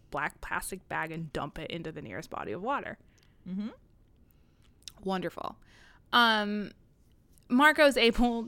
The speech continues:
Speaker 1: to contact the Chee. Uh, there is some, he's, like, mad 'cause he's like, "I almost died, like, three times, but here's your fucking Chee." And he, like, kinda, like, throws Eric at Jake. And Jake is like, "All right, Eric, I know that your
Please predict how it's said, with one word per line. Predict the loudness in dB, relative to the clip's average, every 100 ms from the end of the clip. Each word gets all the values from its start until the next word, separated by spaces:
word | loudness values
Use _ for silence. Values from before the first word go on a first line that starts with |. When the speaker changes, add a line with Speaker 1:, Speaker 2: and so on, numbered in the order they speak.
| -2
Speaker 1:
to | 0 0 -2
contact | 0 2 2 -2 -4
the |
Chee. | -10 -8 -6 -6 -8 -14 -20 -8 4
Uh, | 4 4
there | 2 2
is | 4 4 2
some, | -2
he's, | 0 0 2
like, | 0
mad | 0 0 2 2
'cause | 0
he's | -4 -4
like, | 2
"I | 6 8
almost | 8 6 6
died, | 4 6 6
like, | 4 -6
three | -4 -2 -2
times, | -2 -2 0 -2
but | -2 -4
here's | 0 0 0
your | -2 0
fucking | 0 0 -4
Chee." | 2 2 2 2
And | 0
he, | 0
like, | 0 0
kinda, | -2 0
like, | -2 -4 -8
throws | -6 -2 0
Eric | 0 -2 -4
at | -6
Jake. | -8 -6 -6 -10 -20 -20 -20 -20 -16 -6
And | -4
Jake | -2 -2 -2
is | -2
like, | -2 -2 -8 -16 -16 -8 4
"All | 4
right, | 4 2
Eric, | 2 2 0 -6 -12 -6
I | 0 2
know | 2 2 2
that | 2 0 -2 -6 -2
your | 2 2 2 2 0